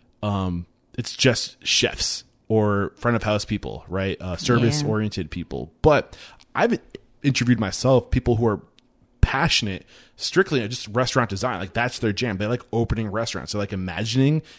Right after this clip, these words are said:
Speaker 1: envisioning, and opening brands that they think are gonna work because of the, the,
Speaker 2: Mm.
Speaker 1: the design element and, like, the, the whole psychographic, uh, marketing development, like, putting a brand in a community that's gonna work. That's not really your vertical. But the point that I'm trying to make is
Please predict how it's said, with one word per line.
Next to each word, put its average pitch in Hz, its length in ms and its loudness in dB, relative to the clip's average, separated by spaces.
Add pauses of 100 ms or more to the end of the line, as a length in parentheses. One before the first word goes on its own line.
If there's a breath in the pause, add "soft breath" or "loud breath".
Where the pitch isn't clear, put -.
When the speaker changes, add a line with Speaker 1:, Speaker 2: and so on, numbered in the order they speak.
Speaker 1:
envisioning, 107 580 2
and 104 200 0
opening 104 380 0
brands 98 480 -4
that 98 120 -8
they 98 100 -4
think 98 220 -6
are 90 60 -4
gonna 90 200 -6
work 101 360 -4
because 101 260 -2
of 98 80 -4
the, 95 60 -2
the, 92 100 -4
Speaker 2:
Mm. 87 380 -6
Speaker 1:
the 92 240 -2
design 101 420 -2
element 87 420 -8
and, 120 140 0
like, 117 140 -4
the, 90 180 -2 (360 loud breath)
the - 60 -6
whole 98 160 0
psychographic, 95 840 -2 (180)
uh, 87 220 -4 (440 soft breath)
marketing 107 560 2
development, 98 560 -2
like, 98 120 -6 (180)
putting 120 220 2
a 98 60 -4
brand 98 420 -2
in 95 80 -4
a 90 40 -8
community 101 340 -6
that's 90 180 -4
gonna 82 160 -6
work. 95 400 0 (280 soft breath)
That's 107 140 -6
not 107 100 -4
really 104 180 -2
your 90 120 -4
vertical. 98 440 -2
But - 260 0 (100)
the 107 100 -2
point 165 260 2
that 135 60 4
I'm 117 80 4
trying 104 160 2
to 95 40 2
make 131 260 0
is 92 200 2